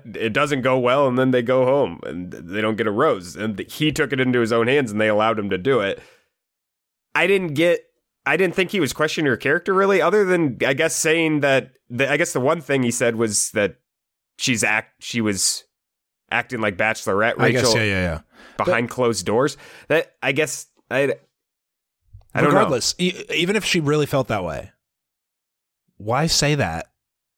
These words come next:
Speaker 1: Yeah, why say
Speaker 2: here?
Speaker 1: that?
Speaker 2: He's not there. If you got beef with him, you can take it up later. You were gonna send him home anyway. We all know
Speaker 1: You were
Speaker 2: that.
Speaker 1: gonna send him home
Speaker 2: So,
Speaker 1: anyways.
Speaker 2: like, it's no skin off your back.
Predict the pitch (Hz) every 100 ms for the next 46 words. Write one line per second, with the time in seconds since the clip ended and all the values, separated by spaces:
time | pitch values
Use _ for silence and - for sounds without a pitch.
0 | _ _ - 143 120 131 117 135 90 76
1 | - 143 143 156 147 117 101 98 110 _
2 | _ _ - 107 120 120 139 139 139 -
3 | 135 127 123 110 104 120 120 127 127 110
4 | 101 98 104 110 _ _ _ - 107 131
5 | 156 170 160 - 160 156 156 160 175 127
6 | 110 120 131 143 165 160 127 196 185 -
7 | 165 160 160 156 165 190 143 139 135 127
8 | 139 143 170 - 170 160 - 139 131 123
9 | 95 -